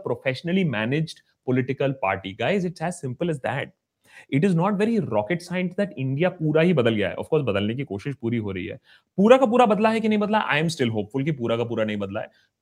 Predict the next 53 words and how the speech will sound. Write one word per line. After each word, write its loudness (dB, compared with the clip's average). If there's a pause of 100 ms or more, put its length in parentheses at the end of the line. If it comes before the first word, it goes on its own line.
(140)
लोगों 6
ने 4
एक 2
बदले 6
इंडिया 4
या 0
न्यू 0
इंडिया 6
या 6
more 2
aggressive 4
India 6
या 2
more 2 (440)
fun-, 2
f-, -4
you 2
know, 0
f-, 0 (340)
uh, 2 (300)
uh, -6 (320)
fundamentalist 6
इंडिया 4
के 0
लिए 4
वोट 2
किया 2
है, -2 (360)
या 6
उन्होंने 2
देखा 4
है 4
कि -2
कौन 0
सी -2
पार्टी 2
बेटर 2
ऑर्गेनाइज्ड 0
है 2
और 0
उसके -2
लिए 4
वोट -4
किया -2
है। -6
मेरे 2
ख्याल 0
से 0
it -4
is -4
still -2
the 0
latter -2